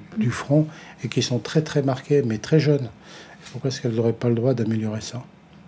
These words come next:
Pour que ça, ça, ça les gêne. Et en même temps, ça relaxe leur front. Ça leur permet de, le fait de, de mettre au repos les muscles, ça leur permet de régénérer la peau. Et à force, à force, eh ben, de plus, euh,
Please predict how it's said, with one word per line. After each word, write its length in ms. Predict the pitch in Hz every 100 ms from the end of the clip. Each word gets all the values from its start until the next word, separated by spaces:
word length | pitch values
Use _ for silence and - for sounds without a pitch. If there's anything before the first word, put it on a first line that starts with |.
| - -
Pour 140 | 113
que 100 | 101
ça, 200 | - 107
ça, 180 | - 107
ça 180 | - 110
les 140 | 104
gêne. 320 | 92 123 170 156 - -
Et 60 | 135
en 40 |
même 160 | 131 131
temps, 160 | 131 165
ça 200 | - 127
relaxe 400 | 131 151 156 -
leur 140 | 131
front. 220 | - 135
Ça 100 | 131 110
leur 120 | 110
permet 320 | - 110 117
de, 180 | 110 107 - - - - -
le 120 | 123
fait 180 | 110 143
de, 580 | 120 113 110 107 104 101
de 80 | 104
mettre 280 | 113 123 -
au 40 | 120
repos 300 | 113 113 113
les 140 | 107
muscles, 300 | 123 160 -
ça 40 |
leur 140 | 117 110
permet 320 | - 110 120
de 100 | 110
régénérer 460 | 107 113 123 120 107
la 120 | 98
peau. 280 | - 131 151 - - - -
Et 80 | -
à 100 | 156
force, 360 | - 160 156 -
à 100 | 143
force, 440 | - 156 175 - - - - - - 120
eh 20 |
ben, 180 | 113 123
de 100 | 113
plus, 400 | 113 - 147 143
euh, 340 | 131 123 120